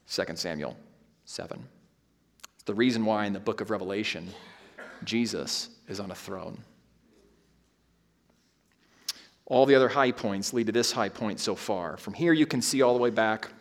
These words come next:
and you can see all the way forward. So let's start by looking down at the text as we have David's blueprints,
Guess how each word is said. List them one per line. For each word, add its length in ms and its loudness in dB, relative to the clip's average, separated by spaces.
and 100 -6
you 80 -4
can 120 -4
see 200 0
all 140 0
the 80 -2
way 180 0
forward. 460 -6
So 160 2
let's 140 8
start 220 8
by 80 8
looking 340 8
down 240 8
at 80 2
the 60 2
text 440 4
as 160 6
we 120 6
have 580 6
David's 400 6
blueprints, 920 4